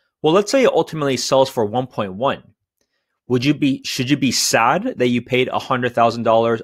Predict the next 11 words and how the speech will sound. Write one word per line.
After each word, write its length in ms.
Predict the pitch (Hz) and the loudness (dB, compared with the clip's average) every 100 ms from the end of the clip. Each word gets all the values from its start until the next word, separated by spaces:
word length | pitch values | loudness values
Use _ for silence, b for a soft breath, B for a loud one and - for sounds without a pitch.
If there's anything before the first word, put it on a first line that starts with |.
| - | -8
above 520 | 110 110 110 107 - _ _ _ 110 | -4 2 2 2 -4 _ _ _ -4
list 320 | 123 120 - | -4 -4 -2
price? 560 | 117 151 226 - - _ _ _ - | 0 0 -2 -10 -16 _ _ _ 0
Or 180 | 135 | 0
should 300 | 123 - 127 | 0 -4 -6
you 80 | 127 | -4
be 200 | 131 123 | -2 -4
thrilled 760 | - - 165 269 170 110 104 - | -6 -8 2 4 4 2 -2 -4
that 140 | 131 | -6
you 160 | 131 135 | -2 -2
actually 240 | 135 113 | -2 -10